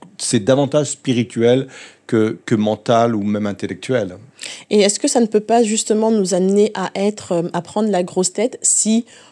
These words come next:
Speaker 2: on arrive à, justement, à comprendre qui nous sommes ? Parce que la parole de Dieu dit quand même, « Tu nous as fait de peu
Speaker 1: Mm.
Speaker 2: inférieur à toi. »
Speaker 1: Mm.
Speaker 2: Donc,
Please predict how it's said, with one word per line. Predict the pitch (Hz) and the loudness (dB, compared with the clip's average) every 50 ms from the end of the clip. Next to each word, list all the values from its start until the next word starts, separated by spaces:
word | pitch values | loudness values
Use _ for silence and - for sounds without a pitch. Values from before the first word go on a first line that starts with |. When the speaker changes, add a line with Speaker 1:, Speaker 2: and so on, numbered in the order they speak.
| _ _ | _ _
Speaker 2:
on | - 180 180 | -4 -2 0
arrive | 170 165 175 156 202 208 208 185 196 | 0 -2 -2 0 0 0 0 0 0
à, | 175 170 165 160 165 | 0 0 0 0 0
justement, | 160 165 165 - 185 190 202 202 | -2 -4 -4 -4 -2 -2 0 -2
à | 180 | -2
comprendre | - - 190 185 - - 208 208 208 | -2 -4 -6 -6 -4 -4 -2 -2 -2
qui | - - 185 | -2 -4 -4
nous | 190 196 | -2 -2
sommes ? | - - 208 190 190 | -2 -2 -2 -4 -4
Parce | - - - - - - - | -6 -10 -16 -18 -14 -12 -4
que | - 170 170 - - | -2 -2 -2 0 -2
la | 165 170 | -4 -4
parole | 170 175 170 180 175 170 | -4 -2 -2 -2 0 0
de | 185 | -2
Dieu | 175 165 214 240 | 0 0 0 0
dit | 208 202 208 | 0 -2 -4
quand | - 190 175 | -2 -2 -2
même, « | 185 190 214 233 226 226 - | 0 0 0 0 -2 -4 -6
Tu | - 185 | -6 -4
nous | 185 180 165 175 | -2 -2 0 0
as | 160 165 | -2 -2
fait | - 220 208 196 | -2 -2 -2 -2
de | 170 160 185 165 - _ _ - | 0 -2 -2 -4 -4 _ _ 0
peu | 233 247 262 240 214 - _ _ _ 139 | 4 4 4 4 0 -6 _ _ _ -4
Speaker 1:
Mm. | 120 113 113 - | -2 0 0 0
Speaker 2:
inférieur | 170 175 - - 170 170 160 165 170 170 170 170 160 - - | -2 -4 -2 -2 -2 -2 -2 -2 -2 -2 -2 -4 -6 -8 -10
à | 160 160 | -10 -10
toi. » | - - - 160 156 - - - - - - - - _ | -10 -8 -10 -10 -10 -10 -16 -20 -20 -20 -20 -20 -12 _
Speaker 1:
Mm. | - | -4
Speaker 2:
Donc, | 165 165 170 | -2 -2 -4